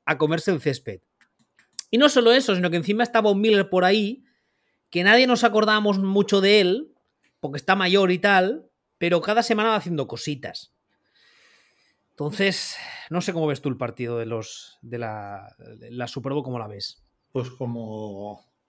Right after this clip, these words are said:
Speaker 2: como el partido de, de Chiefs, eh, con, contra Bengals. Mm, no se me ocurre ningún escenario en el que Bengals puedan ganar el partido,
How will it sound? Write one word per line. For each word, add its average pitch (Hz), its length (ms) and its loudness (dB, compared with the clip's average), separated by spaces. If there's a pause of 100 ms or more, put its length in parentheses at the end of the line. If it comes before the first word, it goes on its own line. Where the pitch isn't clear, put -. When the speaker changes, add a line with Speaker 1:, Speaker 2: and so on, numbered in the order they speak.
Speaker 2:
como 113 400 -10
el 98 140 -16
partido 113 500 -8
de, 110 480 -10
de 104 140 -14
Chiefs, 156 420 -8
eh, 113 680 -20
con, 107 300 -20
contra 104 480 -16
Bengals. 139 380 -2 (1700)
Mm, 123 1040 -2 (420)
no 151 260 0
se 170 100 0
me 160 100 0
ocurre 147 260 2
ningún 135 260 0
escenario 139 460 -4
en 113 100 -8
el 107 160 -10
que 113 220 -8
Bengals 123 400 0
puedan 110 300 -6
ganar 117 220 -4
el 123 80 -4
partido, 202 680 2